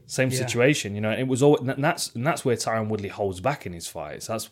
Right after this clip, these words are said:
Speaker 1: that's why he's hesitant, because he knows if he misses, it's gonna be exhausting.
Speaker 2: Yeah, I mean, the, the gen-, generally, genuinely is an energetic cost to it. You're, you're essentially having to break that using your own muscles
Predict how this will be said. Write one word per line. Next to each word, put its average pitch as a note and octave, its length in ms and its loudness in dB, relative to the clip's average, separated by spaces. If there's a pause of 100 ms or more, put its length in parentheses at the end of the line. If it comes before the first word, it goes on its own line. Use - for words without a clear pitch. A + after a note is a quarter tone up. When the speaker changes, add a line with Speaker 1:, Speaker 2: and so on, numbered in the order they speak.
(100)
Speaker 1:
that's - 240 0
why A#2+ 280 2
he's G2 160 -2
hesitant, F2 500 -8
because G#2+ 260 -4
he G#2+ 80 0
knows B2 260 4
if G#2+ 100 -6
he G#2 80 -2
misses, F#2+ 320 -6
it's F2+ 120 -8
gonna G2 160 -6
be F#2 80 -4
exhausting. G2+ 560 -2
Speaker 2:
Yeah, C3+ 140 -2
I - 20 -8
mean, C#3+ 160 2
the, D3+ 100 2
the D#3+ 220 -6
gen-, D#3+ 680 4
generally, C#3+ 560 4
genuinely C#3+ 600 6
is B2+ 120 0
an C3 220 -2
energetic C#3 520 -2
cost - 320 -8
to C3 100 -8
it. B2 140 -8 (380)
You're, C#3 180 -2 (120)
you're D#3+ 220 0
essentially D#3 580 2
having C3+ 200 -4
to C3 80 -6
break C#3+ 340 2
that C3 200 -6
using C#3 300 0
your B2 180 -2
own C3+ 200 4
muscles B2+ 600 -4